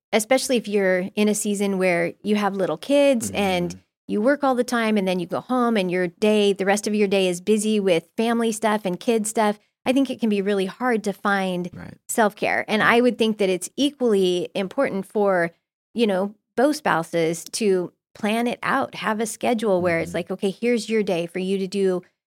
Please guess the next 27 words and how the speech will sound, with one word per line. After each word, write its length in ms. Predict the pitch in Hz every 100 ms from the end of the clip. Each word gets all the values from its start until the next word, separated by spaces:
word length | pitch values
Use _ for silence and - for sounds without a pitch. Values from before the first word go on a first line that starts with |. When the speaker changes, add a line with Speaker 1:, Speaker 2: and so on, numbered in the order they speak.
| _
Speaker 1:
whatever 260 | 208 220 214
you 120 | 208
need 160 | 196 190
to 80 | 196
do 80 |
for 140 | 196 185
self-care. 560 | - 185 - 196 175 -
And 140 | 185
then 120 | 185 175
I'm 140 | 202
gonna 160 | 208 196
take 180 | 202 185
an 100 | 175
hour 240 | 175 185
on 200 | 170 175
Thursday 540 | 175 220 208 196 185 180
to 120 | 190
do 100 | 185
what 120 | 175
I 140 | - 226
need 160 | 208 190
to 80 |
do 120 | - 180
for 120 | 185
self-care." 560 | - 143 - 156 131 -
Speaker 2:
Yeah. 100 | 190
Speaker 1:
And 180 | 190